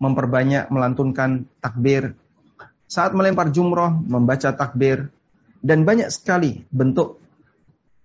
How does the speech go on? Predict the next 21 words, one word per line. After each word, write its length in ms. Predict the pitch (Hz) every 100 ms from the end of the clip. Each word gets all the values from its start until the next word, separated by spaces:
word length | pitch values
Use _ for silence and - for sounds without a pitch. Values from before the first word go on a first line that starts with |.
| _
pengagungan 480 | 165 156 147 175 175
kepada 320 | 160 160 147
Allah 240 | 135 165 151
Subhanahu 640 | - 135 - 143 135 123
wa 40 | 107
taala 400 | 127 143 156 -
yang 240 | 139 135
dilakukan 560 | 123 120 117 123 151 139
dalam 240 | 120 123
ibadah 320 | 123 117 127
jamaah. 480 | 117 104 101 - _ _ _ _ _ _ _ _ _ _ _ _ _ _ _
Sehingga 240 | 131 135 156
dari 160 | -
sini 240 | - 147 147
kita 160 | 143
bisa 240 | 131 120 131
membuat 320 | 127 120 113
satu 400 | 127 127 117 110 - _ _ _ _ _ _ _ _
kesimpulan, 640 | - - 139 135 143 117 98
ya, 120 | 117 - _ _ _ _ _ _ _
bahwa 640 | 139 120 127 131 131 120